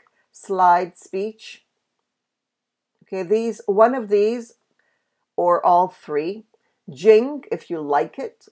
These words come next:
or I'll be discussing other capturing images, and the editor. These are the technologies that you need to know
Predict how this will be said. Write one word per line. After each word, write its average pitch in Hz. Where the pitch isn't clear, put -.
or 151
I'll 143
be 143
discussing 160
other 156
capturing 160
images, 226
and 226
the 233
editor. 190
These 277
are 196
the 190
technologies 190
that 208
you 220
need 240
to 233
know 202